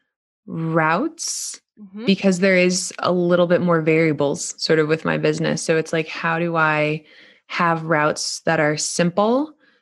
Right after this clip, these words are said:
Speaker 1: and
Speaker 2: Mm-hmm.
Speaker 1: easy, and I'm not doing a million things, but I'm also making sure I'm meeting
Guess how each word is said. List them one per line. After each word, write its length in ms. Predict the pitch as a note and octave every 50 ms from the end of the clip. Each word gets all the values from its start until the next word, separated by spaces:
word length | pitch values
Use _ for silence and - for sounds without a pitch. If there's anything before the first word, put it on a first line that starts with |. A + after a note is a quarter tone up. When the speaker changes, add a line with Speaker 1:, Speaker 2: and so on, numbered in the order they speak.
| _ _
Speaker 1:
and 140 | - F3+ E3+
Speaker 2:
Mm-hmm. 80 | - -
Speaker 1:
easy, 340 | F3+ F3 F3+ G#3+ A3 A#3 A#3
and 80 | G#3
I'm 80 | F#3 F3+
not 260 | E3+ D#3 - G3+ D#3+
doing 360 | - E3+ F3+ F3 F#3 G3 G#3+
a 20 | G#3+
million 400 | G#3+ G#3+ G#3+ A3 A3+ A3+ A3+ A3+
things, 400 | - A3+ A3+ A#3 B3 B3 A#3 -
but 100 | F#3+ E3+
I'm 160 | E3+ F3 F3
also 240 | E3+ E3+ - - F3
making 340 | E3+ E3 D#3+ E3 E3+ E3+
sure 200 | D#3 - - E3
I'm 240 | D#3+ D#3 D#3 D#3 D#3
meeting 640 | D#3 D#3 D#3 D#3 D#3 D3+ D3+ D3 D3 D#3 D#3+ F3